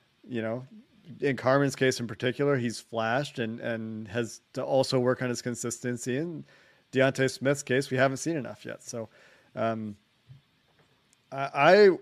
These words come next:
I am rooting for Mike Jordan. I've said this a few times. If he can turn it around, that would be great. This is another guy that grew up a Bengals fan, right? And he comes <laughs> and plays for, plays for his childhood favorite team and then gets a,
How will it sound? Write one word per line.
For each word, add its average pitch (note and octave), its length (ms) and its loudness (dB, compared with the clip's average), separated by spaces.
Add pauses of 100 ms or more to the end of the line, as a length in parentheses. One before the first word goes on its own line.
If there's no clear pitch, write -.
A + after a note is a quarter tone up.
(120)
I E3 60 2
am D3+ 140 2
rooting C#3 360 6
for B2 120 -4
Mike A#2 240 2
Jordan. A2 240 -2
I've B2 100 -2
said F#3 140 4
this C#3 160 -2
a G#2 40 -12
few B2+ 200 -2
times. A2 460 -6
If C3 160 -2
he G3 120 0
can G3+ 140 0
turn D3+ 260 2
it D3+ 80 0
around, C#3 440 2 (560)
that D3+ 160 8
would D#3 120 4
be C3 120 0
great. C3+ 300 4
This D3+ 180 -4
is A#2+ 80 -2
another C3 360 4
guy C3+ 240 8
that B2+ 100 2
grew C3 220 4
up C#3 120 4
a C3 60 -4
Bengals B2+ 440 2
fan, B2 380 0 (520)
right? B2+ 300 4
And C3+ 100 -6
he A#2+ 80 -4
comes C#3+ 500 0 (180)
<laughs> - 200 -20
and A#2+ 100 -8
plays E3+ 360 6
for, D#3 400 4 (100)
plays E3+ 280 6
for E3+ 160 4
his D3+ 140 2
childhood D#3 500 6
favorite D#3 320 4
team D#3 320 0
and C3 120 2
then B2+ 140 0
gets C3+ 240 2
a, A#2 60 -6